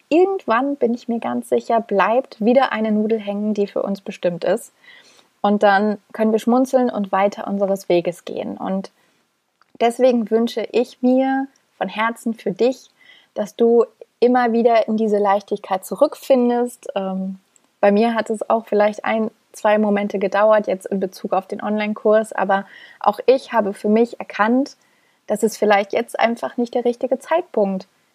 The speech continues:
ist oder war und dass etwas anderes, Besseres, Schöneres auf mich wartet. Und das heißt nicht, dass ich diesen Monat nicht unvergesslich schön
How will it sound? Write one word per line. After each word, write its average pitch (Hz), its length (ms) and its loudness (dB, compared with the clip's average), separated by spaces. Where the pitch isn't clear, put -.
ist - 360 2
oder 170 380 2
war 240 480 4
und 220 300 0
dass 214 160 -2
etwas - 280 -6
anderes, 254 540 0
Besseres, 240 480 -2
Schöneres 233 440 0
auf - 160 -4
mich 208 200 -4
wartet. 196 340 -2
Und 196 80 -6
das 185 220 -6
heißt 214 240 0
nicht, 254 280 2
dass 220 180 -2
ich 208 140 0
diesen 214 340 2
Monat 247 440 2
nicht 254 360 4
unvergesslich 208 720 -2
schön 226 460 2